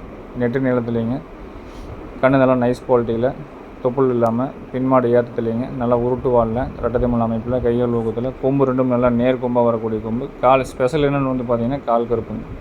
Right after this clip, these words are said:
கால் கருப்பு கீழே இருந்து மேலே வரைக்கும் கட்டுவிடாம இருக்கக்கூடிய நல்ல தெளிவான கால் கருப்பு இருக்குது. பின்மாடு ஏத்தத்துல இருக்குது. அடிவயிறு தொங்கல் இல்லாம, குறைப்பழுது கிளப்பி சுழி இல்லாம இருக்குதுங்க.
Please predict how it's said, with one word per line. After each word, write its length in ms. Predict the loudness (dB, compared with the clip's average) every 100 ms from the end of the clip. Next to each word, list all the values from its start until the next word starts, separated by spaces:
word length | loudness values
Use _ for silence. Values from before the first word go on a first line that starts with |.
| -14 -14 -16 -16 -16 -4 6
கால் 220 | 6 6
கருப்பு 320 | 4 2 -2
கீழே 180 | 0 2
இருந்து 200 | 2 2
மேலே 260 | 2 2
வரைக்கும் 380 | 2 2 -2 -4
கட்டுவிடாம 440 | -2 0 4 4 2
இருக்கக்கூடிய 300 | -2 -2 -2
நல்ல 220 | 0 0
தெளிவான 420 | 0 0 2 0
கால் 260 | 2 2 2
கருப்பு 260 | 0 0
இருக்குது. 300 | -2 -2 -2 -2
பின்மாடு 380 | -2 0 2 2
ஏத்தத்துல 440 | 0 0 -2 -4
இருக்குது. 260 | -2 -2 -2 -4 -14 -18 -18 -14 -14 -14 -16 -16 -16 -4
அடிவயிறு 380 | 2 4 4 4
தொங்கல் 280 | 0 0 2
இல்லாம, 260 | 2 0 -2
குறைப்பழுது 480 | 2 2 2 0
கிளப்பி 240 | 0 -2 -4
சுழி 160 | -4
இல்லாம 280 | -2 0 0
இருக்குதுங்க. 360 | -2 -4 -4